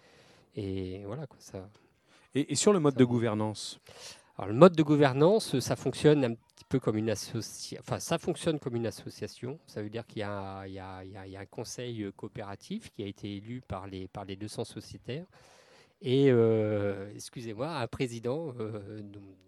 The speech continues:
Speaker 1: dont
Speaker 2: Tu es le président.
Speaker 1: Je, je suis le président,
Speaker 2: Voilà.
Speaker 1: voilà, de, voilà.
Speaker 2: Tu portes le
Speaker 1: Avec, euh,
Speaker 2: costume du président,
Speaker 1: avec, euh,
Speaker 2: le t-shirt.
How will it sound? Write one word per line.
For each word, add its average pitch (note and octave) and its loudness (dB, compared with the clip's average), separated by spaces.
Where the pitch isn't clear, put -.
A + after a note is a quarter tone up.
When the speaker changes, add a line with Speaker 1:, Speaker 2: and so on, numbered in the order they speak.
Speaker 1:
dont A2 -12
Speaker 2:
Tu A2 -4
es G2+ -6
le F2+ -8
président. G#2 -10
Speaker 1:
Je, G2+ -10
je A2+ 2
suis - -6
le - -10
président, G#2 -6
Speaker 2:
Voilà. G#2+ -6
Speaker 1:
voilà, A#2 -10
de, G2 -12
voilà. - -18
Speaker 2:
Tu - -18
portes - -4
le F2+ 0
Speaker 1:
Avec, A#2 -4
euh, G#2+ 2
Speaker 2:
costume G2 -2
du G2 -4
président, F#2+ -6
Speaker 1:
avec, G2+ -10
euh, F2+ -10
Speaker 2:
le G#2+ -6
t-shirt. G#2+ -12